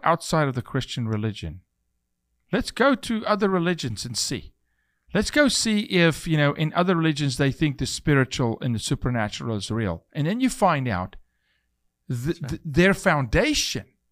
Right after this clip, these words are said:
Speaker 1: is the supernatural.
Speaker 2: Absolutely.
Speaker 1: It's just the
Speaker 2: Every
Speaker 1: dark
Speaker 2: one of them.
Speaker 1: side of it.
Speaker 2: That's
Speaker 1: The,
Speaker 2: right.
Speaker 1: every other religion. It, look, I'm from Africa.
Speaker 2: And they don't have an empty tomb.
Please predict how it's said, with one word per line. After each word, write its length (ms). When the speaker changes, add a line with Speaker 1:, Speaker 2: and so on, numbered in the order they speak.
Speaker 1:
is 160
the 100
supernatural. 920
Speaker 2:
Absolutely. 360
Speaker 1:
It's 160
just 320
the 80
Speaker 2:
Every 100
Speaker 1:
dark 140
Speaker 2:
one 80
of 80
them. 80
Speaker 1:
side 260
of 140
it. 180
Speaker 2:
That's 160
Speaker 1:
The, 60
Speaker 2:
right. 80
Speaker 1:
every 500
other 320
religion. 580
It, 300
look, 220
I'm 100
from 200
Africa. 180
Speaker 2:
And 80
they 100
don't 140
have 160
an 80
empty 220
tomb. 320